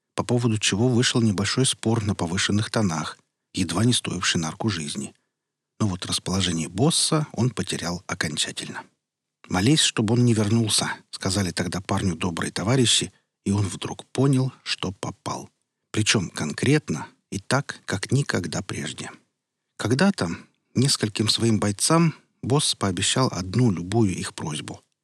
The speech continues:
Из них немногие еще оставались в живых, и Нарк принадлежал к числу этих счастливчиков. В тот вечер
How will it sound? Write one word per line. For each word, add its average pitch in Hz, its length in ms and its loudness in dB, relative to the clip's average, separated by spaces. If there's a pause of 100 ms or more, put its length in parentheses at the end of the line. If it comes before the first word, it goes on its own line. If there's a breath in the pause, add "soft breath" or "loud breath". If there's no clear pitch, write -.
(300)
Из 104 160 2
них 175 240 2
немногие 156 400 4
еще - 220 -4
оставались 101 520 0
в 90 100 -8
живых, 104 380 0 (280 soft breath)
и 90 120 -4
Нарк 110 440 0
принадлежал 85 640 -2
к - 80 -12
числу - 420 -2
этих 135 260 -6
счастливчиков. - 800 -2 (480)
В - 100 -12
тот - 180 0
вечер - 360 0